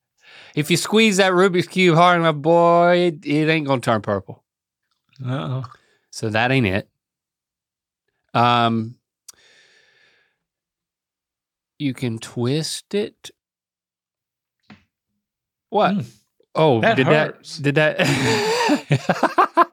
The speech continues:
Speaker 1: <laughs> Okay. Well, you can't, you can, you can't rearrange it.
Speaker 2: Mm.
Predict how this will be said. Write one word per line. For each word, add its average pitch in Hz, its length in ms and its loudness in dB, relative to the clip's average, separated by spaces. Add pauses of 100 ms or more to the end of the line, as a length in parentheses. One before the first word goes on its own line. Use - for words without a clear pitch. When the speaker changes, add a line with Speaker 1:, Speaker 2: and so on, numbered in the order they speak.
Speaker 1:
<laughs> - 280 -16
Okay. 143 400 0 (800)
Well, 170 240 2
you 170 160 0
can't, 196 360 -2
you 151 120 0
can, 160 200 -2
you 139 120 -4
can't 180 280 0
rearrange 143 640 0
it. - 160 -8 (320)
Speaker 2:
Mm. 185 420 -8